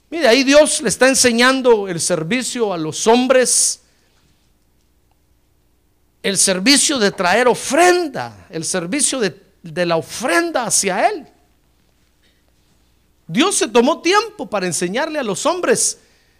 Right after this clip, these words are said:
que es importante servirle a Él en la tierra. Dice Génesis capítulo doce, verso número siete. Vea conmigo este verso, hermano. Busquemos Génesis capítulo número doce. Dice ahí que cuando Dios llamó a Abraham,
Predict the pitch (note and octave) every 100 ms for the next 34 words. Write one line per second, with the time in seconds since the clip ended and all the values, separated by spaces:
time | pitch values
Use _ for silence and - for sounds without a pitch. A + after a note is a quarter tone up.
0 | _ _ _ _ _ - G#3+ F4 E4+ B3+
1 | G#3 G3 E4+ A4+ C5 A3+ - F#3+ E3 A#3+
2 | G#3+ G3+ G#3+ G3+ E3+ D3+ D#3+ D3 A2+ G#2
3 | - - _ _ _ _ _ F3+ C#4 C#4
4 | C4 D4 C#4 A#3 - F#3+ C4+ C#4 A3+ G#3
5 | C4+ - B3+ E3 - _ - C#3 B3 C4
6 | A#3+ A#3 C4+ A3 - - C#4 D4+ G3 F3+
7 | A#3 G3 G3 A#3+ A#3 G#3 F#3 A3 - D#3
8 | B2+ A2+ G#2 - _ _ _ _ _ C#3+
9 | - B3 - A#3+ B3 - F3 - E3+ G3+
10 | G3 F3 G#3 F3 D3 E3+ G#3+ - G#2+ -
11 | _ _ _ _ _ _ _ _ - F#3+
12 | G#3 A3 B3 A3 F#3+ E3+ D#3+ F3+ B3 A#3
13 | G#3+ G#3+ A#3+ A3 G3 A3 B3+